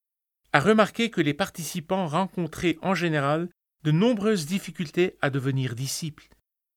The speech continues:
Ils ont pris connaissance des prières contenues dans cet ouvrage à propos de la renonciation à la Shahada et ils ont décidé, lors d'une de leurs séances,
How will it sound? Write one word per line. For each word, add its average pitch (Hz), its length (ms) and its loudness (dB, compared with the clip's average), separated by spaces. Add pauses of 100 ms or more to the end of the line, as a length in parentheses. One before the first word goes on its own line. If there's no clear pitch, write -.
(560)
Ils 175 220 0
ont 185 80 2
pris 254 240 -2
connaissance 196 580 2
des 147 140 0
prières 156 420 0
contenues 185 540 0
dans 135 160 0
cet 151 240 -4
ouvrage 147 600 -2
à 143 80 -4
propos 160 380 -4
de 143 100 0
la 135 140 0
renonciation 180 800 -2 (220)
à 139 80 0
la 120 100 -4
Shahada 143 640 -4 (640)
et 175 100 -2
ils 151 200 0
ont 156 80 2
décidé, 139 640 0 (480)
lors 214 380 6
d'une 202 300 4
de 156 100 4
leurs 139 220 2
séances, 170 720 -2